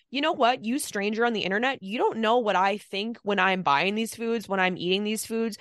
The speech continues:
You don't know my mental process when I'm eating a brownie versus eating chicken breast. So, like, fuck yourself," basically, she said.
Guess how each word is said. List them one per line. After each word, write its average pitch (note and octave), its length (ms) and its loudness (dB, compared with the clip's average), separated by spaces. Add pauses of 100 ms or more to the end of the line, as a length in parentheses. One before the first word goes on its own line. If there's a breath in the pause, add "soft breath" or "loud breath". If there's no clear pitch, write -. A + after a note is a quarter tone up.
(140 loud breath)
You A#3+ 100 0
don't E4+ 160 0
know B3+ 160 4
my A3+ 180 4
mental A3 280 2
process G3 420 0
when F#3+ 140 -2
I'm F#3 140 0
eating F#3 220 -6
a F3 40 -2
brownie F3 380 0
versus F3 300 -4
eating E3 220 -8
chicken D3+ 340 -6
breast. - 300 -6
So, G3 160 2
like, F#3 300 4
fuck - 340 -2
yourself," - 300 -10
basically, - 360 -12
she - 140 -8
said. - 300 -6